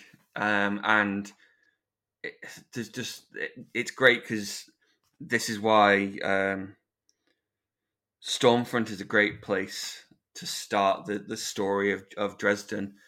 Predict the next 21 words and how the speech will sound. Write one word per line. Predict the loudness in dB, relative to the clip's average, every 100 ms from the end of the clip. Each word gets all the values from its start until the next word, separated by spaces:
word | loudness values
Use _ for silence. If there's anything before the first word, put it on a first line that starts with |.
| _ _
Um, | 0 0 -2
and | -6
because | -6 -4 -2
Murphy | 0 0 0 -4
is | -4
an |
important | -6 -4 -6 -4
part | -4 -4
of | -4
that, | -8
it's | -8
a | -4
great | -2 -2 -4
place | -8 -8
to | -12
start | -8 -4 -4
the | -6
story | -10 -6 -2 -2
of | -4
their | -6 -6
relationship. | -4 -4 -4 -8 -6 -6 -8